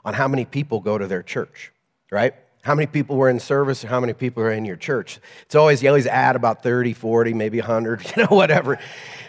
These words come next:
But I tell you what, covid killed that. I'm just glad to see anybody right now. <laughs> You know, we, we're, all the pastors are in the same boat on that. And then, um,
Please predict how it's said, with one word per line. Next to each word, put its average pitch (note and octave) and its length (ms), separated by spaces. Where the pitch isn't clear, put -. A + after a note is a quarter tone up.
But D#3 260
I C#3 60
tell D3+ 240
you C#3+ 80
what, C#3+ 380
covid C#3+ 500
killed B2 320
that. G2+ 480
I'm D3+ 160
just C3+ 220
glad B2 280
to A2 60
see G#2+ 300
anybody F#2+ 520
right F2+ 220
now. F3 480
<laughs> - 200
You A2+ 120
know, A#2 240
we, A#2+ 260
we're, A2 340
all B2 240
the A#2 60
pastors A#2+ 460
are A2+ 100
in A2 100
the G2+ 80
same A2 360
boat G#2 240
on F2+ 220
that. E2+ 340
And A2 160
then, D3 220
um, A2 420